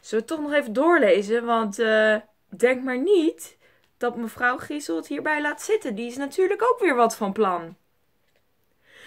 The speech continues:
Kronkelspaghetti heet dit hoofdstuk. Om meneer Griezel betaald te zetten voor de kikkerstreek, glipte mevrouw Griezel de volgende dag de tuin in en groef wat wurmen op.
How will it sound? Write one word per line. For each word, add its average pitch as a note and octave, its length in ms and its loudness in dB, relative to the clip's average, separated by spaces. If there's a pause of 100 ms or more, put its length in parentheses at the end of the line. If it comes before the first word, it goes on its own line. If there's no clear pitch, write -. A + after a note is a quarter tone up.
(800)
Kronkelspaghetti B3+ 1800 2
heet G3 280 -6
dit F#3+ 140 -10
hoofdstuk. F#3 800 -8 (1400)
Om G#4+ 240 6
meneer F4 460 4
Griezel G#3+ 420 -2
betaald C4+ 420 -4
te B3 100 -6
zetten G3 380 -6
voor G3 180 -8
de G3 80 -10
kikkerstreek, G#3 1120 -6
glipte G#4 680 2
mevrouw C#4 460 2
Griezel C#4 460 -4
de G#3+ 100 0
volgende B3+ 460 -4
dag G#3+ 220 -4
de - 180 -10
tuin E4 340 2
in D#4 180 -8
en G3+ 220 -4
groef C#4 420 2
wat A3 220 -4
wurmen A3 640 0
op. F#3+ 300 -4